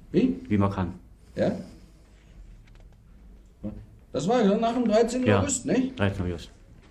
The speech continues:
Speaker 1: Wo Sie ärgerlich waren, dass Sie nicht mehr, wir vorhin festgestellt hatten, zu Ihren West-Berlin-Besuchen kamen, an Revanchistentreffen teilnehmen konnten.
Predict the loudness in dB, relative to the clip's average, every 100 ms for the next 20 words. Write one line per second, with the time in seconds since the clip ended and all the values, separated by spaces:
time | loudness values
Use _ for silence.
0 | -20 -20 -12 -2 0 2 4 6 6 6
1 | 4 4 2 0 -6 -10 -4 2 6 8
2 | 8 6 2 -2 -14 -20 -20 -20 -20 -20
3 | -20 -20 -20 -20 -20 -20 -8 -4 2 4
4 | 6 4 4 2 6 6 6 4 2 0
5 | 0 4 6 6 6 4 0 -6 -16 -20
6 | -20 -20 -20 -20 -20 -20 -20 -20 -20 -20
7 | -4 2 2 4 4 6 6 4 4 4
8 | 4 4 4 4 4 2 -2 -10 -20 -20
9 | -20 -20 -20 -6 0 2 2 2 4 4
10 | 2 -2 0 4 4 4 6 6 6 6
11 | 4 4 2 0 -6 -10